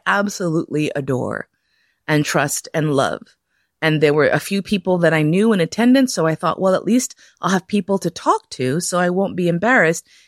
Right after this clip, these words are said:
if I don't manage to play with anyone."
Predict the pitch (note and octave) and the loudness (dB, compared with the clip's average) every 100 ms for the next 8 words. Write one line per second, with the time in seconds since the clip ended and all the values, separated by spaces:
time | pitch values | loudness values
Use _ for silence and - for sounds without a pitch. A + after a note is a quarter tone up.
0 | _ - E3+ - - - F#3 F#3 F#3+ F3+ | _ 0 2 2 -8 -6 0 2 2 2
1 | F3 F3 - B3 C#4+ G3 C#3+ C#3+ C3 - | 0 -4 -4 0 0 0 -2 -4 -4 -8
2 | - E3+ | -12 -16